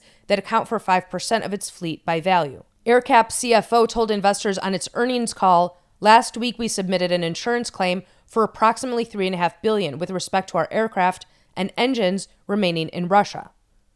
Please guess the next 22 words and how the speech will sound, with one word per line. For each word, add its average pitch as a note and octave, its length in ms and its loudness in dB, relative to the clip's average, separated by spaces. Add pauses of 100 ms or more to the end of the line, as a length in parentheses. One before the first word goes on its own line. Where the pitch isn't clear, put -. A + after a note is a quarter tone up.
(220)
Not A3 260 4
only A3+ 300 0
would G3 160 -2
the F#3 80 -6
claim A3 280 -2
be G3+ 100 -4
the F3 100 -4
biggest G3+ 400 -4
among F3+ 260 -2
airplane F3 420 -4
lessors, G3 460 0 (300)
it A3 140 -2
could C4+ 220 0
be C#4+ 120 0
one G#3 240 2
of G3 100 -4
the G#3 100 -2
largest F3 380 0
single F3+ 240 -6
claims E3+ 460 -8
ever D#3+ 200 -6
submitted. D#3+ 600 -8